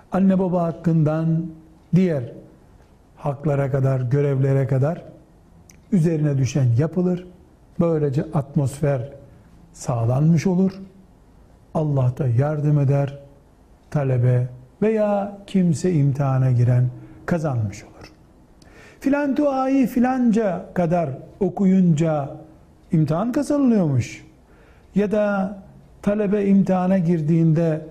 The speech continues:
anne dışarıda Yasin okursa talebenin işi iyi gidiyormuş. Safsata bunlar.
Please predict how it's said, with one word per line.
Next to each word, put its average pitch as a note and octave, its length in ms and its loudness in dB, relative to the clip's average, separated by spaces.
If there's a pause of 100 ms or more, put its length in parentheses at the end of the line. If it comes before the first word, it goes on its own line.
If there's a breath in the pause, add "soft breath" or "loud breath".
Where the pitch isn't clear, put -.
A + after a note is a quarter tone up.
(300 loud breath)
anne G3 400 2
dışarıda F3 760 -2
Yasin E3+ 460 2
okursa D3+ 480 0
talebenin D3+ 500 0
işi D3+ 260 0
iyi E3 240 4
gidiyormuş. C#3 600 2 (760)
Safsata E3 1400 -4
bunlar. A2+ 520 2